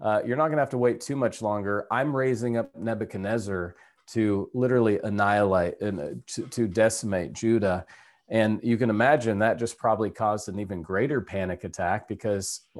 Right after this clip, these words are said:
in Habakkuk's first concern is just the injustice that he sees in Judah with, with his fellow people. Uh, now he realizes God is raising up an even more wicked enemy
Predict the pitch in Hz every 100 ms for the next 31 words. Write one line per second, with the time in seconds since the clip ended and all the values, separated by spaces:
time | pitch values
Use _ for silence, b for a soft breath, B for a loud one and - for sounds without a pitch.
0 | - 110 113 113 123 120 104 - - 120
1 | 160 - - _ _ - - 104 - 110
2 | 104 107 95 - 117 - 104 95 80 90
3 | 117 - 180 143 - 104 92 90 - 85
4 | 80 80 76 78 76 85 139 127 _ -
5 | 107 90 76 92 - 98 - 107 98 90
6 | - 90 98 131 B B B B B -
7 | 104 90 - 98 131 156 120 110 110 107
8 | 101 92 92 110 98 123 131 98 104 101
9 | 107 104 101 92 117 117 98 123 190 135
10 | 87 - 80 80 73 69 67